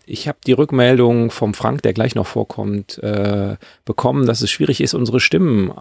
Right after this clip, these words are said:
äh, mit einem Bild übereinander zu bringen und dann weiß man nicht so genau, wer wer ist. Und ich hab gedacht,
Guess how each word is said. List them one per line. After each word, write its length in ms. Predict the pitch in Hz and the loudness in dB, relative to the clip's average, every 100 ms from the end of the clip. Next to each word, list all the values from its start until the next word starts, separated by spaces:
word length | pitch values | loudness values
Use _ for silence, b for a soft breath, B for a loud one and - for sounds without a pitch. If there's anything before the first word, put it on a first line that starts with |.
| - - | -20 -2
äh, 360 | 104 104 104 | 2 4 4
mit 180 | 101 104 | 4 2
einem 280 | 107 104 101 | 2 2 4
Bild 220 | 127 151 | 2 2
übereinander 480 | 95 98 95 98 95 | 2 2 2 2 0
zu 140 | - | -2
bringen 280 | 87 117 120 | -4 -2 -2
und 80 | 101 | 0
dann 160 | 98 92 | 2 2
weiß 180 | 113 | 2
man 120 | 110 101 | 2 2
nicht 120 | 104 | 2
so 120 | 107 | 0
genau, 320 | 95 98 101 | 2 2 2
wer 180 | 104 98 | 4 4
wer 220 | 101 117 | 4 2
ist. 260 | 92 127 - b b b b b b _ _ _ _ _ - | 2 0 -4 b b b b b b _ _ _ _ _ 0
Und 580 | 117 120 120 120 - - 113 | 2 4 2 0 -6 -10 -8
ich 220 | - 165 | -4 -4
hab 100 | - | 0
gedacht, 360 | 135 147 - | 4 4 0